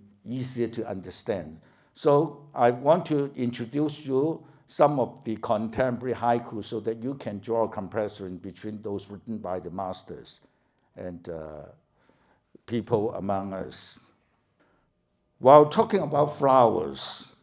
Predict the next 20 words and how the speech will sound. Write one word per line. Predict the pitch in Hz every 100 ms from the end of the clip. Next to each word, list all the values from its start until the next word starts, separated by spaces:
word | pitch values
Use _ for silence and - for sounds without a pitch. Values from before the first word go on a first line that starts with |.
| _ -
I | 110
picked | - - 131
this | 175 -
haiku | 143 139 135 131
on | 107 95
lotus. | 110 110 110 92 - - - - _ _ _ _ _ _ _ _ _ _ _ _ _ -
Blooming | 135 185 214 196 196 196
over | 165 135 151
mud, | 143 107 - - - - _ _ _ _ -
lotus | 131 160 165 156 151
speak | - 143 147
life's | 123 120 123 - - -
positive, | - 131 123 - - - - - - _ _ _ _ _ _ _ _ _
grown | 135 143 151 147
out | 127 123 123 127 - - -
of | 98
the | -
past. | - 117 92 82 - - - _ _ _ _ _ _ _ _ _ _ _ _ _ _ _ _ _ _ _ _ _ -
This | 147 147
is, | 110